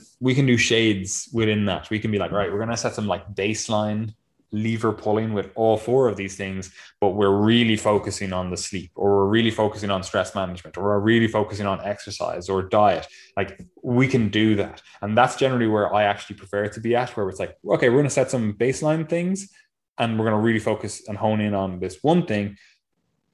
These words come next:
But unfortunately, what most people do is they try to go hell for leather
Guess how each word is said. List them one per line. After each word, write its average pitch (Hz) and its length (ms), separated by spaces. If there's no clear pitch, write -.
But 120 100
unfortunately, 120 520
what 104 160
most 107 260
people 98 200
do 95 220
is 92 320
they 98 640
try 117 300
to 117 60
go 104 500
hell 113 260
for 110 160
leather 92 520